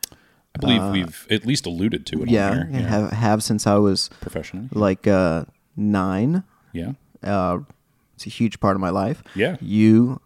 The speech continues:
Speaker 2: I feel like, are one of those people that I can connect with musically in a sense of, like, uh, maybe dissecting music a little bit more and appreciating it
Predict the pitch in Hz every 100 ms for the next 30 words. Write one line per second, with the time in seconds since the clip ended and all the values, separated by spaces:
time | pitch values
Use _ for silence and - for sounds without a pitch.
0 | _ _ - - 113 101 104 101 107 90
1 | - 95 95 90 90 87 92 95 - 92
2 | 98 120 - 87 76 92 82 - - 73
3 | 82 - 156 147 - 90 - 92 - 101
4 | 76 - _ _ _ _ _ _ - 104
5 | 98 - - _ _ _ _ - 110 110
6 | 107 95 92 - _ _ _ _ _ _
7 | _ _ 123 113 104 135 143 131 127 123
8 | 117 117 117 110 110 101 101 98 95 -
9 | 90 - 107 - 98 95 90